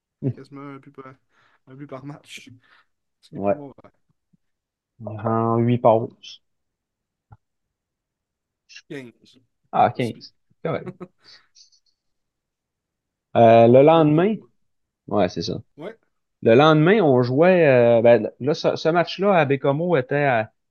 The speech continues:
Speaker 1: à guichet fermé en passant. Puis, euh,
Speaker 2: Mhm.
Speaker 1: le lendemain, à Chicoutimi, c'était pas à guichet fermé, mais il y avait beaucoup de monde. C'est, c'est des matchs avec beaucoup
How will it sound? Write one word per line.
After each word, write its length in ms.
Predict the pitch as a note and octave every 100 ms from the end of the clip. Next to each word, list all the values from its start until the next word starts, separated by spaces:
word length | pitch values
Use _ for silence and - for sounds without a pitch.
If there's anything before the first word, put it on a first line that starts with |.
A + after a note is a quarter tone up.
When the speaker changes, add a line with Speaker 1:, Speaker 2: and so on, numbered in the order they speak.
| _
Speaker 1:
à 100 | A2
guichet 340 | A2+ B2 - D3
fermé 380 | C#3+ A#2 C3+ F3+
en 100 | B2+
passant. 380 | A#2 A2+ - G3 _ _ _ _
Puis, 340 | _ G#2+ G#2 G2+
euh, 360 | G2 G2+ G2+
Speaker 2:
Mhm. 200 | C#3+ F#3 _ _ _
Speaker 1:
le 120 | A#2
lendemain, 480 | C#3+ C#3 B2+ C3 D#3+ -
à 100 | A#2+
Chicoutimi, 720 | - - C3 - B2+ D#3 D3+ _ _ _ _ _
c'était 400 | - - C#3 E3
pas 120 | E3 G#3+
à 60 |
guichet 280 | D#3+ C#3+ E3+
fermé, 360 | D#3 C3+ D3+ F3+
mais 80 | C3+
il 20 |
y 40 |
avait 160 | B2+ D3+
beaucoup 260 | D#3 - C#3+
de 80 |
monde. 260 | B2+ D#3+ D3
C'est, 160 | B2 A#2+
c'est 160 | C3+
des 160 | B2+ C#3
matchs 200 | F#3 -
avec 240 | A#2 B2 -
beaucoup 280 | C3 -